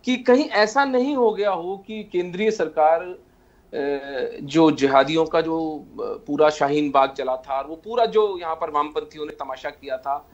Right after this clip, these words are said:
तो कहीं rethink तो नहीं हो रही है कोई बात या कोई backfoot पे तो नहीं चली गई हमारी सरकार? मेरी चिंता ये है, क्योंकि यदि backfoot पे गई तो फिर हम भी, जो भी हमें करना होगा, हमें, हमें, हम करेंगे।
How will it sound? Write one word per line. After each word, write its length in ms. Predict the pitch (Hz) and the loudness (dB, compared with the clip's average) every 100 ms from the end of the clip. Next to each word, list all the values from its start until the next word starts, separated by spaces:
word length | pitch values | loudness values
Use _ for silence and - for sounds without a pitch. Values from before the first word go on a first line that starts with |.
| _ _ _ _ | _ _ _ _
तो 100 | 202 | -8
कहीं 380 | 196 - 220 240 | -4 4 6 6
rethink 520 | 240 254 262 277 - - | 2 0 0 -2 -2 -2
तो 80 | |
नहीं 200 | 254 302 | 0 2
हो 100 | 320 | 2
रही 220 | 254 233 220 | 2 2 0
है 100 | 208 | 0
कोई 220 | 196 180 | -2 -4
बात 360 | 156 160 160 160 | 2 2 2 -2
या 140 | 160 | -6
कोई 180 | 160 175 | -4 -8
backfoot 460 | 151 180 - 240 240 | -2 -2 -2 -4 2
पे 80 | |
तो 140 | 240 233 | 4 4
नहीं 160 | 277 | 2
चली 240 | 285 233 220 | -2 -2 0
गई 160 | 196 | 0
हमारी 300 | 185 160 151 | 0 -2 -4
सरकार? 400 | 147 139 - 120 - _ _ _ _ | -6 -12 -10 -10 -10 _ _ _ _
मेरी 200 | 170 196 | -4 -2
चिंता 360 | 220 208 202 220 | 0 -2 4 4
ये 240 | 208 180 160 | 4 2 -2
है, 240 | 131 - _ _ _ _ _ | -2 -14 _ _ _ _ _
क्योंकि 320 | 208 208 240 247 | -10 -6 -2 0
यदि 160 | 233 | -2
backfoot 500 | - - - 277 254 | 2 2 2 -4 -2
पे 120 | 294 | -2
गई 360 | 208 185 214 262 | 2 4 4 2
तो 200 | - 254 | -4 -6
फिर 300 | 247 254 240 | -6 -4 -2
हम 300 | 220 202 214 | -2 -6 -6
भी, 420 | 214 262 277 - - 165 | -6 -6 -8 -14 -20 -2
जो 160 | 196 202 | 2 4
भी 200 | 247 226 | 4 4
हमें 200 | 226 233 | 4 2
करना 280 | 196 196 | -2 0
होगा, 340 | 208 190 196 202 | -2 -2 -2 -2
हमें, 240 | 190 196 - | -2 -8 -8
हमें, 220 | 175 185 - | -8 -8 -6
हम 120 | 180 | -6
करेंगे। 440 | 175 143 127 117 | -2 -4 -4 -10